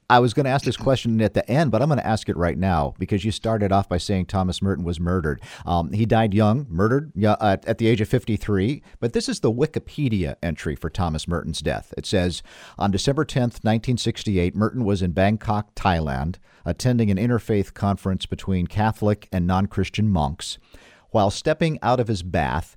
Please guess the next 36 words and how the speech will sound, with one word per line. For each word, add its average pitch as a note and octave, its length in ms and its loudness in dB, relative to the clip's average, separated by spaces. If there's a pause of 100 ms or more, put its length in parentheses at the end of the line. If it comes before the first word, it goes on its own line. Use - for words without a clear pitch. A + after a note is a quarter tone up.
(160)
he - 100 -8
was F2 200 -2
accidentally A2 840 0
electrocuted G2 800 -2
by F2 180 2
an F#2+ 80 0
electric E2+ 440 -6
fan." B1 320 -4 (420)
End. C#2 300 -4 (300)
That's F2+ 200 0
the F#2+ 100 -4
Wikipedia F#2 640 0
<laughs> - 0 -
entry. D#2+ 420 -2 (380)
But A2+ 220 0
you, G3+ 100 4
Matthew D#3 300 4
Fox, C3+ 340 2
believe C3 320 2
that's, C3 280 0
that B2+ 180 2
wasn't F#3 320 4
an B2+ 100 2
accident. G2+ 500 0
What C3 140 -2
was A3 140 2
he G3+ 100 0
doing F3+ 240 2
in C3 100 0
Bangkok, G#2 560 0
and C3+ 160 -2
what D#3 100 0
do G3 60 -4
you F#3 60 0
think F#3+ 200 -6
happened? - 380 -6